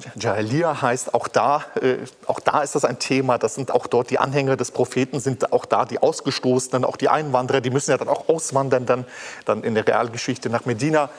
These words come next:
Ähm, also auch das ist ein großes Thema und auch dieses Thema wird, äh, wird auf sehr unterhaltende Weise, äh, ähm, thematisiert, wobei Salman Ru-, Rushdie auch da auch ganz eindeutig Partei ergreift und zwar,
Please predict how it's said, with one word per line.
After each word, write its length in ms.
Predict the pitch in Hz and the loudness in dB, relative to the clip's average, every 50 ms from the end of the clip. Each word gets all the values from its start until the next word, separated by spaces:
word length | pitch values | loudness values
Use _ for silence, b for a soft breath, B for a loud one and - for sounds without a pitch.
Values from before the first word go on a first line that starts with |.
| B B B B B B B B - | B B B B B B B B 2
Ähm, 280 | 151 143 127 120 127 - | 2 4 4 2 -2 0
also 180 | - 135 147 - | 0 2 2 2
auch 100 | - - | 2 2
das 200 | - - - - | 0 0 0 0
ist 100 | 151 - | -2 0
ein 120 | 135 135 | 0 0
großes 320 | 120 117 135 - - 147 - | 2 2 0 2 0 -4 -2
Thema 260 | - 151 147 156 165 | 0 0 2 2 2
und 240 | 156 - 143 131 127 | 0 0 0 -2 -2
auch 100 | 127 - | -2 -2
dieses 360 | - 135 143 160 170 170 - | -2 -4 -2 0 -2 -2 -4
Thema 340 | - 156 143 143 147 135 120 | -2 -2 0 2 2 2 2
wird, 340 | 131 131 - - - - | 0 0 0 -8 -6 -6
äh, 340 | - 127 127 120 120 120 127 123 - - B B B B B B _ | 0 0 2 2 2 0 0 -2 -8 -16 B B B B B B _
wird 140 | 135 131 - | -2 0 0
auf 140 | 123 - | 0 0
sehr 120 | - - - | 0 -2 0
unterhaltende 640 | 131 - 120 - - 113 156 - - 185 156 143 | 0 -2 0 2 2 2 0 0 -2 -2 0 2
Weise, 400 | 151 143 139 131 127 147 143 143 147 - - | 2 0 0 2 2 2 0 0 -4 -8 -6
äh, 220 | 151 151 131 131 135 | 0 2 2 2 2
ähm, 640 | 143 - - - - 127 120 120 117 120 120 123 117 - | 0 -2 -6 -4 -2 0 0 0 -2 -4 -6 -8 -6 -2
thematisiert, 680 | - 131 131 127 - 139 123 110 127 127 131 127 123 | -2 0 0 0 0 -2 -4 -4 0 0 0 0 2
wobei 240 | - 117 - 113 113 | -2 0 2 2 0
Salman 300 | 110 - 117 110 113 107 | 2 0 0 0 0 -2
Ru-, 140 | 104 131 131 - - - | -2 -4 -4 -4 -8 -10
Rushdie 460 | - 104 117 120 - - 120 120 - | -6 -4 -4 -4 -2 -2 -2 0 0
auch 160 | 113 110 - - B B B B B B - - | 0 -2 -2 -6 B B B B B B -6 0
da 200 | - 110 120 139 | 0 2 2 2
auch 180 | - 131 - - | 2 0 0 0
ganz 220 | 127 117 - - - | -2 -2 -2 -4 0
eindeutig 720 | 120 113 123 147 165 147 143 131 131 135 - 139 - - - | 0 2 2 0 2 2 2 2 2 2 0 -4 -6 -6 -4
Partei 360 | - 127 - - 120 117 123 | -4 -4 -2 0 0 0 2
ergreift 520 | 127 127 117 110 120 110 113 120 123 - - | 0 0 0 0 2 2 2 0 -2 -6 -10
und 120 | 131 110 | -10 -8
zwar, 280 | - - 127 120 120 | -2 0 0 0 0